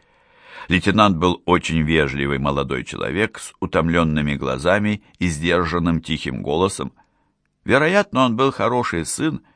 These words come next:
и аккуратно писал матери. Вскоре генерал, сбежав с насыпи, протянул рассказчику какой-то красный предмет, похожий на печень. «Что это?» «Пистолет,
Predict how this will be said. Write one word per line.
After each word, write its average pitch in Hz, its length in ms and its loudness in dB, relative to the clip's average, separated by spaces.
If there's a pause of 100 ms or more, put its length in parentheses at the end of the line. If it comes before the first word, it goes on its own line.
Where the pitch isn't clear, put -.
(340)
и 90 60 2
аккуратно 92 640 2
писал 78 400 0
матери. - 540 -6 (640)
Вскоре 101 480 4
генерал, 80 560 2
сбежав 78 500 0
с - 80 -10
насыпи, 85 440 -2
протянул 80 640 -2
рассказчику 71 760 -2
какой-то 71 500 -4
красный 71 520 -2
предмет, 65 600 -6 (400)
похожий 85 540 0
на 85 160 2
печень. 50 540 -10 (880)
«Что - 300 0
это?» - 400 -6 (1000)
«Пистолет, 156 800 0